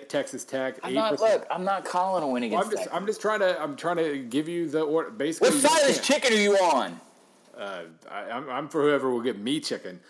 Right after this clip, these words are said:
Speaker 1: Um, basically, the six games where they actually might have a chance are the three at the start and the three at the end.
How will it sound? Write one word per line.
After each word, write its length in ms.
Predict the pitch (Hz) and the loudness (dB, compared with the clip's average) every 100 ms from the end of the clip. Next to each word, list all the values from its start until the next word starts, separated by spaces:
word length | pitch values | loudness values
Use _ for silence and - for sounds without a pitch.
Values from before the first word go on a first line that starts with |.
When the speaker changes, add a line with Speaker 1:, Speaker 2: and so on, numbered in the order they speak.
| - - - | -20 -20 -6
Speaker 1:
Um, 460 | 120 117 98 95 - | -2 -2 -4 -10 -4
basically, 520 | 143 160 180 165 143 | -2 -2 0 0 0
the 160 | 123 120 | -2 -4
six 280 | - 170 | -4 -4
games 400 | - 160 160 160 | -4 -4 -2 -4
where 140 | 123 131 | -2 0
they 140 | 131 | 2
actually 320 | 127 135 143 | 0 -2 -4
might 240 | 123 127 110 | -2 -2 0
have 160 | 127 | -2
a 100 | 123 | -2
chance 560 | 110 - 147 131 117 104 | -4 -4 -4 -2 -4 -8
are 220 | 120 107 | -10 -8
the 100 | 104 | -8
three 300 | - 123 135 | -8 -4 -2
at 80 | 143 | -2
the 80 | 123 | -6
start 340 | - 117 117 | -6 -4 -4
and 100 | 117 | -6
the 60 | 101 | -8
three 300 | - 104 101 | -8 -8 -6
at 80 | 101 | -8
the 160 | 87 | -12
end. 240 | - - | -12 -20